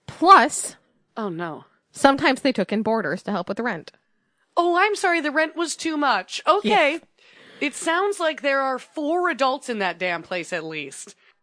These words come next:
Speaker 2: But, like, we can't afford it. <laughs> Is this a, you said this was a house?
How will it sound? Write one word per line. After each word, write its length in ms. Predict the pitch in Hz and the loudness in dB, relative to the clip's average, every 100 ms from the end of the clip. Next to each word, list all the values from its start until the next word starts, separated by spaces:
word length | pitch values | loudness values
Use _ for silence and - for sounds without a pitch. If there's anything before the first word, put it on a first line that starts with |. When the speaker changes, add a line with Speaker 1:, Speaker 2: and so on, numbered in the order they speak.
| _ - | _ -6
Speaker 2:
But, 180 | 220 196 | -6 -4
like, 460 | 220 196 - - _ _ _ _ _ - | -4 -4 -8 -20 _ _ _ _ _ -8
we 120 | 233 | -6
can't 240 | 220 233 | -4 -4
afford 280 | 196 202 180 | -4 -4 -4
it. 200 | 185 - 381 - - - - | -4 -4 -4 -4 -14 -18 -18
<laughs> 1700 | 359 - 427 - 466 - _ _ _ _ _ _ _ _ _ _ _ - | -18 -12 -14 -12 -18 -18 _ _ _ _ _ _ _ _ _ _ _ -10
Is 100 | 226 | -6
this 140 | 247 | -2
a, 160 | 254 240 | -2 -4
you 140 | 240 | -6
said 140 | 240 226 | -6 -6
this 120 | 202 | -6
was 120 | 202 | -8
a 60 | 190 | -6
house? 440 | 180 185 226 - | -4 -6 -8 -16